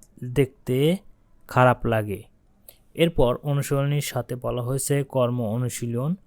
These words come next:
ক, কেন আমরা হাত ধুয়ে থাকি তা বলি। খ, শ্রেণীকক্ষের হাত ধোয়ার অভিনয় করে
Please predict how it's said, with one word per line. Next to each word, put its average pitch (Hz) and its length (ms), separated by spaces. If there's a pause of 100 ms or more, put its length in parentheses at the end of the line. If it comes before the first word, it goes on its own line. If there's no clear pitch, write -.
(540)
ক, 139 300 (360)
কেন 170 280
আমরা 117 340
হাত 120 160
ধুয়ে 123 480 (340)
থাকি 135 380
তা 120 180
বলি। 110 320 (600)
খ, - 140 (460)
শ্রেণীকক্ষের 165 880
হাত 123 300 (120)
ধোয়ার 123 380 (440)
অভিনয় 147 400
করে 131 560